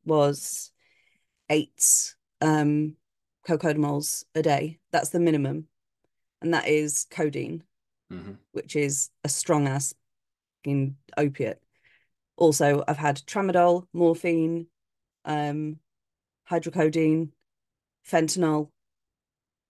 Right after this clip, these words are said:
Speaker 1: Uh, what's the K one that they gave me?
Speaker 2: Ketamine.
Speaker 1: Ketamine. I woke up and there was, like, "You're just gonna, we're just gonna observe you 'cause we, like, the painkillers we <laughs> gave you before you went under was ketamine and fentanyl." And I was like,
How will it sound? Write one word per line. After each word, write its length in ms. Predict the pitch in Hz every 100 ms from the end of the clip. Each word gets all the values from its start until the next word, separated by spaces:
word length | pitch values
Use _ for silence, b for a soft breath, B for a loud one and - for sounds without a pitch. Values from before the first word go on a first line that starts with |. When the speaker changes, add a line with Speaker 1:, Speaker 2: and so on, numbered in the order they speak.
| _ _ _ _
Speaker 1:
Uh, 120 | 156 170
what's 180 | -
the 180 | - 226
K 280 | - 226 208
one 240 | 160 151
that 100 | 156
they 140 | 170 165
gave 200 | 226 180
me? 120 | 180
Speaker 2:
Ketamine. 800 | 208 - 156 135 110 101 92 - -
Speaker 1:
Ketamine. 540 | 302 311 247 156 151 - B B B -
I 120 | 254
woke 240 | 302 320
up 100 | 311
and 160 | 262 233
there 80 | 226
was, 160 | 220
like, 220 | 214 202 233
"You're 80 |
just 160 | - -
gonna, 160 | 440 359
we're 100 | 339
just 260 | 392 -
gonna 180 | 349 302
observe 340 | 285 247 208
you 100 | 196
'cause 160 | 202 208
we, 280 | 220 208 - -
like, 240 | 214 196 -
the 140 | 208
painkillers 500 | 233 220 220 208 -
we 120 | 202
<laughs> 100 | 220
gave 160 | 233 226
you 80 | 196
before 220 | 185 190
you 80 | 196
went 100 | 180
under 220 | 180 254
was 160 | -
ketamine 520 | - 220 196 269 190 196
and 140 | 185
fentanyl." 480 | 233 220 180 147 175
And 80 | 196
I 40 |
was 100 | 196
like, 180 | 165